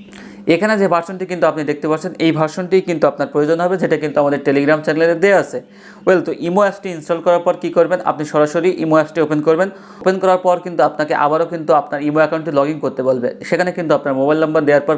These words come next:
কোড আসবে, কোডটি দিয়ে আপনি log in করে নেবেন। ওয়েল, log in করার পর কী করবেন, দেখতে পাচ্ছেন আমার সামনে কিন্তু ইমোর হোম পেজটি শো করছে। তো এখান থেকে সরাসরি কী করব, দেখতে পাচ্ছেন এখানে আমাদের প্রোফাইল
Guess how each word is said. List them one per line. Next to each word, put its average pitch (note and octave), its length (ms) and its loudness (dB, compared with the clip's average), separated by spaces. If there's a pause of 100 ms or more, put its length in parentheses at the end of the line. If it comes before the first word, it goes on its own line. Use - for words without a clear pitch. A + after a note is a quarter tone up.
(120)
কোড C#3+ 220 2
আসবে, G3 200 -4 (360)
কোডটি F#3+ 260 4
দিয়ে F3 160 6
আপনি E3 160 -8
log C3 140 2
in B2+ 120 -4
করে B2+ 180 2
নেবেন। A#2 180 -4 (400)
ওয়েল, E3+ 220 6
log D3 180 4
in F#3+ 120 -4
করার F#3 200 4
পর F3 160 0
কী E3 60 -2 (100)
করবেন, D#3+ 280 0
দেখতে D3+ 180 -2
পাচ্ছেন D#3 260 0
আমার D3 160 0
সামনে D3 240 -4
কিন্তু D3+ 180 0 (180)
ইমোর E3 260 4
হোম D3+ 180 -2
পেজটি D3+ 320 -2
শো D3 80 2 (100)
করছে। - 260 -6 (720)
তো - 120 2
এখান F#3 200 -4
থেকে F3+ 200 0
সরাসরি E3+ 360 0
কী E3+ 140 -2
করব, E3 140 4 (120)
দেখতে D3 200 -2
পাচ্ছেন D#3 260 0
এখানে D3 200 0
আমাদের C#3+ 220 -2
প্রোফাইল D#3+ 300 2